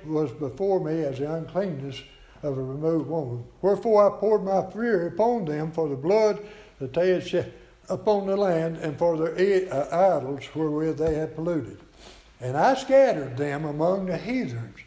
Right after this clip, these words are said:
and they were dispersed throughout the country, uh, according to their ways and according to their doings, I judged them. And when they entered into the heathens whither they went, they profaned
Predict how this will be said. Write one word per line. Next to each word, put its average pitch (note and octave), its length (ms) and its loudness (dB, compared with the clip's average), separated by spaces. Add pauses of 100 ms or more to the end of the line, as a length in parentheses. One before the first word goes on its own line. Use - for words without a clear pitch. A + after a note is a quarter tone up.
(420)
and A#2+ 160 -6
they F3+ 140 4
were A#3 180 2
dispersed A#3 640 0
throughout A3 380 2
the F3+ 80 -8
country, C3 580 -4 (640)
uh, C#3+ 220 0 (160)
according G#3+ 600 2
to F3 100 -4
their G#3+ 220 4
ways G3+ 420 2
and F3 140 -4
according F#3 460 -2
to E3+ 100 -8
their F3 240 2
doings, C3+ 560 -4 (360)
I D#3 200 -2
judged D3+ 460 0
them. G2 280 -8 (480)
And A#2+ 140 -6
when D#3+ 140 -2
they G#3 260 4
entered A#3+ 420 2
into F3+ 380 -2
the E3+ 120 -2
heathens F#3 560 -2
whither G3 300 0
they F3 220 4
went, G3+ 340 0
they F#3+ 160 4
profaned F#3 960 -2